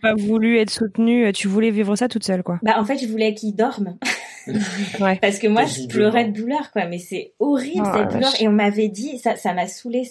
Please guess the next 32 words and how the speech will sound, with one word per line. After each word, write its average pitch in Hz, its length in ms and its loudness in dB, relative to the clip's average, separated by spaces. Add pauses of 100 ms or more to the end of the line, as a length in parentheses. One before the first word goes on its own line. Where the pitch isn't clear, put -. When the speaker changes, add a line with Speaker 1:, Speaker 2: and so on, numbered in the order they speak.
Speaker 2:
C'est 202 200 -6
comme 269 180 -2
pour 247 140 -8
l'hystérosalpingographie, 208 1300 -4 (320)
où 208 160 4
on 220 160 6
ose 285 280 0
nous 247 140 2
dire 240 300 -2
que 208 80 -10
c'est 196 180 -10
la 185 120 -2
douleur 180 320 -8
des 175 120 -8
règles. 214 380 -4 (380)
Alors 165 240 -6
peut-être 226 340 -2
que 190 80 -10
pour 185 160 -4
certaines 226 360 4
Speaker 1:
<laughs> 180 60 -4
Speaker 2:
femmes, 190 200 -4
c'est - 180 0
comme 180 160 -6
ça, 208 260 0
mais 160 180 -4
Dieu 185 240 2
soit 202 260 0
loué 208 180 2
qu'il 208 160 -2
y 175 40 -4
ait, 147 60 -6